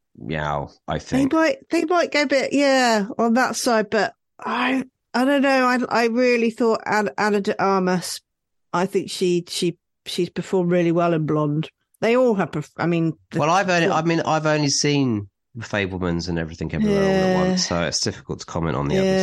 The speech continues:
Speaker 1: others.
Speaker 2: yeah. I mean, I felt Michelle Williams was very much like a Marilyn Monroe character, but maybe that's what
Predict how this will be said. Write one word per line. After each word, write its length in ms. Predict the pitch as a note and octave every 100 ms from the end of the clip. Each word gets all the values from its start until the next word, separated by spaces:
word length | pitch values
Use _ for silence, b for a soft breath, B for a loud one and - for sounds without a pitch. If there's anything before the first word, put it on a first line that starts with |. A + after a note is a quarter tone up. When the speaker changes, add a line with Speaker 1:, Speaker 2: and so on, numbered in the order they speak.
| F#3 F#3
Speaker 1:
others. 40 | F3+ - -
Speaker 2:
yeah. 500 | F#3 F#3 F#3 F#3 G#3
I 80 | -
mean, 180 | G#3+ A3
I 80 | A3+
felt 320 | A3+ C#4 -
Michelle 460 | - A3 - A3+ G#3
Williams 460 | G3+ G3 F3+ F3
was 140 | F3+ -
very 280 | G3 F#3+ F#3
much 540 | F3+ - - - - _ _ _ -
like 540 | F3+ F#3 F3+ E3+ - _ _
a 60 | F3+
Marilyn 440 | F3+ F#3 F#3 F3+
Monroe 480 | F3 F3 F3 F#3+ G3+
character, 680 | G#3+ - B3 A#3 - C4+ C4+ C4 _ _ _ _ _ _ -
but 100 | G#3+
maybe 240 | A#3+ B3+ B3
that's 280 | B3 A#3
what 240 | B3 A3+